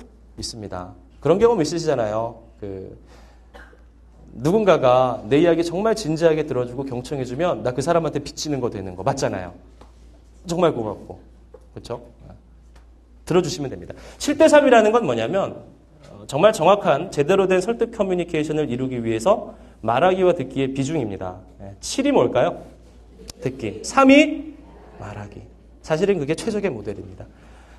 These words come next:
다른 친구들 또는 학생들, 학부모님들하고 이야기하실 때도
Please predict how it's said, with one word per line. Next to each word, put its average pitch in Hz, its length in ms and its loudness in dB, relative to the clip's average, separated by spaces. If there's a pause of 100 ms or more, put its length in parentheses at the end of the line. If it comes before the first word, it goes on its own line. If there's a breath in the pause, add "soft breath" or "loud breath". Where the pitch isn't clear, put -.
다른 175 240 2
친구들 202 460 -2
또는 185 180 0
학생들, 190 480 -4
학부모님들하고 180 600 -2
이야기하실 123 500 -2
때도 127 460 -4